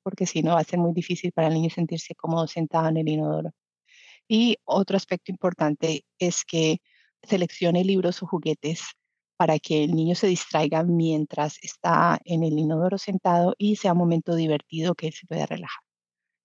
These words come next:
El tercer consejo es que sea un modelo a seguir. Es decir,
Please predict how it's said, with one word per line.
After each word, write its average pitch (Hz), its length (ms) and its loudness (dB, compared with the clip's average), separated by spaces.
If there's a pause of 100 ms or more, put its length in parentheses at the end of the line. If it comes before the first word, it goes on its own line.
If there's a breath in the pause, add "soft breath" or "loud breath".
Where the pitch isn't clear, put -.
(280)
El 196 160 0
tercer 190 280 4
consejo 214 600 0
es 196 420 2
que 220 100 0
sea 190 180 2
un 175 60 4
modelo 180 280 0
a - 20 -2
seguir. - 320 -12 (340)
Es 196 80 0
decir, 214 520 2